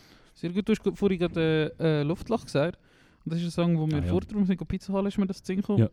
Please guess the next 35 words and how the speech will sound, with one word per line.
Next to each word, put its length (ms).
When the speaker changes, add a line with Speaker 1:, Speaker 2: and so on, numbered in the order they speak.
Speaker 1:
Ähm, 300
und 100
zwar 140
Luftloch 400
von 100
Moskito. 500
Äh, 360
Luzerner 420
Band, 220
wo 200
auch 260
jeder 240
kennt, 300
was 80
muss 140
ich 60
sie 120
erklären. 400
Ähm, 640
Äh, 180
ja, 180
die 60
Luftlache 360
ist 100
auch 100
so 80
ein 100
Feriensong. 560
Speaker 2:
Mhm. 160
Speaker 1:
Würde 180
vielleicht, 500
äh, 380
mehr 500
in 240
ein 120